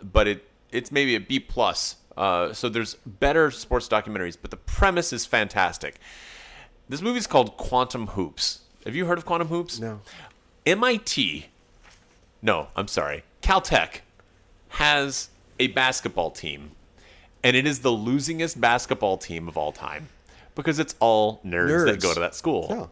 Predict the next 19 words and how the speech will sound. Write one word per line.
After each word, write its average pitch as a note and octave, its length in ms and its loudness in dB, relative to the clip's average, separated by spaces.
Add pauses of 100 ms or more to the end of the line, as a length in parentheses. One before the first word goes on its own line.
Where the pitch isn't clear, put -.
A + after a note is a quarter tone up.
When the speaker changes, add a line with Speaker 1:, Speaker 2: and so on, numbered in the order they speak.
Speaker 1:
Nobody F3 300 -6 (340)
fucking D#2+ 240 -12
plays D2+ 220 -6
basketball. - 600 -6 (300)
So D#3 340 2
the D#3 160 0
few G#3 220 -4
people F3+ 280 0
who C3 140 -2
do D3 260 -2
play B2 220 0
basketball, F#2 800 -2 (560)
they C#3 120 0
just D#3+ 260 -6
get C3+ 140 -2
stomped - 760 -2
by F#2 160 -2
everybody F2 460 -6
else. G2 420 -4